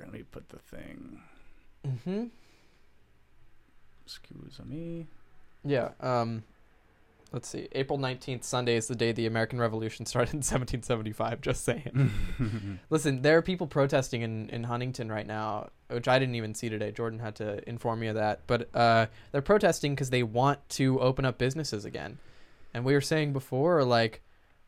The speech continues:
Speaker 2: why would you wanna return to that idea of normal?
Speaker 1: Well, that's, that is, that is one of the most baffling aspects of this is, like,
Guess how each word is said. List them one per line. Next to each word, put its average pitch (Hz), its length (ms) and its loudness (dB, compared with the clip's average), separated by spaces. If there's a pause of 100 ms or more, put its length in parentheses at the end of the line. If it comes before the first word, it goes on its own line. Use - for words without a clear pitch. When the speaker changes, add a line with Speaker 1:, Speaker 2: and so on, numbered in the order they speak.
Speaker 2:
why 131 180 -2
would 151 200 0
you 147 100 2
wanna 123 280 2
return 117 460 -2
to 113 200 -6 (120)
that 113 440 2 (340)
idea 117 360 2
of 104 200 -2
normal? 107 440 -6 (120)
Speaker 1:
Well, 196 140 -2
that's, 214 220 4 (200)
that 180 200 10
is, 175 140 6
that 147 220 8
is 131 100 4
one 123 140 6
of 110 40 0
the 113 60 2
most 107 160 0
baffling 101 420 0
aspects 95 360 -2
of 95 80 -2
this 92 220 -4
is, 98 140 -4
like, 101 320 0